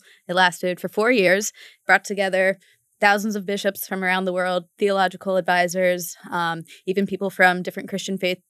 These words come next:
traditions, uh, to talk about the state of the church, adapt to the modern, modern world. So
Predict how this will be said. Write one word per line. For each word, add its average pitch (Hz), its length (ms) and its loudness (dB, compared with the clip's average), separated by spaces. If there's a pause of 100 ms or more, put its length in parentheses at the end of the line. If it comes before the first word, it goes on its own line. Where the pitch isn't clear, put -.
(160)
traditions, 175 640 0 (340)
uh, 175 340 6
to 196 480 0 (360)
talk 175 160 -6
about 208 200 -6
the - 60 -14
state 208 160 0
of 208 80 -4
the 240 60 -6
church, - 400 -2
adapt 180 360 -2
to 190 80 -4
the 180 260 4
modern, 175 380 -2 (120)
modern 180 400 0
world. - 340 -2
So 180 280 2